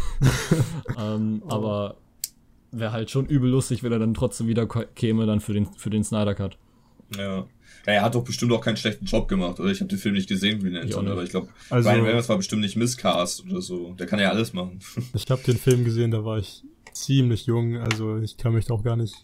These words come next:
Speaker 2: richtig dran erinnern. Aber ich hab mir mal ein Video angeguckt, so, warum er eigentlich gehatet wird. Und
Speaker 3: Hm.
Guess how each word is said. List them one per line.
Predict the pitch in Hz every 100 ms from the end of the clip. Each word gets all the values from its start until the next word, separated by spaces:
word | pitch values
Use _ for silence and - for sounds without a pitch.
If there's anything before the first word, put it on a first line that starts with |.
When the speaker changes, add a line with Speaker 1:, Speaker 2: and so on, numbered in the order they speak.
| 233
Speaker 2:
richtig | 123 113
dran | - 117
erinnern. | 120 127 123 127 - _ _ _ _ - _ _ _ _ _ _ -
Aber | - 131 127 127
ich | -
hab | 151
mir | 143
mal | 127
ein | 110
Video | 113 127
angeguckt, | 135 135 131 139 -
so, | 117 110 110 131 _ _ _ -
warum | - 123 123
er | 127
eigentlich | 123 120
gehatet | 120 117 120 120
wird. | 123 123 - - - - _ - - - - -
Und | -
Speaker 3:
Hm. | 104 92